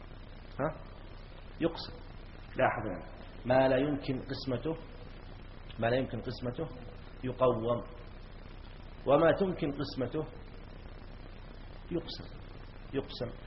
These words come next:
إلا أن يكون في قسمته ضرر أيضًا. لو أصدقها جوزي خف، تقول: "يمكن خذ اليسرى وأنا اليمنى"،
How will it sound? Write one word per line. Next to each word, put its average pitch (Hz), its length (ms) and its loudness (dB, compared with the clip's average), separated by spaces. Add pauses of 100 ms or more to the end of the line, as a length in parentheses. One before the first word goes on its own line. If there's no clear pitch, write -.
(120)
إلا 202 340 10
أن 190 80 6
يكون 170 280 4
في 160 120 2
قسمته 147 460 -2
ضرر 139 320 4 (280)
أيضًا. 117 220 -2 (640)
لو 139 120 8
أصدقها 165 920 4 (220)
جوزي 165 380 8
خف، - 440 -4 (1000)
تقول: 143 220 0
"يمكن 147 240 -4
خذ 135 180 -4
اليسرى 139 360 0
وأنا 143 160 2
اليمنى"، 127 360 0